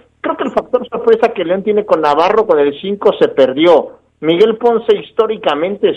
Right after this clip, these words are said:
sufre cuando enfrenta a Fernando Navarro, Adrián. Recuerdo varias malas tardes de Ponce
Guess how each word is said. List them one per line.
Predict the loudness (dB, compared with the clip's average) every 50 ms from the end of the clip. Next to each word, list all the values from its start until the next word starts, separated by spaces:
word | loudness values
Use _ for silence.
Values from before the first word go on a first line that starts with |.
| -6 -2
sufre | -2 -2 -2 -2 -2 0 0 0 0
cuando | 0 -2 -2 0 0 0
enfrenta | -2 0 -2 -2 -2 0 0 0 0
a | 0
Fernando | 0 -2 -2 -2 -2 0 0 2
Navarro, | 2 2 2 2 2 2 2 2
Adrián. | 2 2 0 -2 -2 -4 -8 _ _ _ _ -2
Recuerdo | 0 0 2 4 4 4 6 4
varias | 4 4 2 2 4 2 2 2 0 -6
malas | -10 -6 -2 0 2 2 2 2 2 0 -2 -4 _
tardes | -2 -2 0 0 -2 -2 -2 -4 0
de | -2 -4
Ponce | -4 0 0 2 2 2 0 0 0 0 0 0 -4 -12 _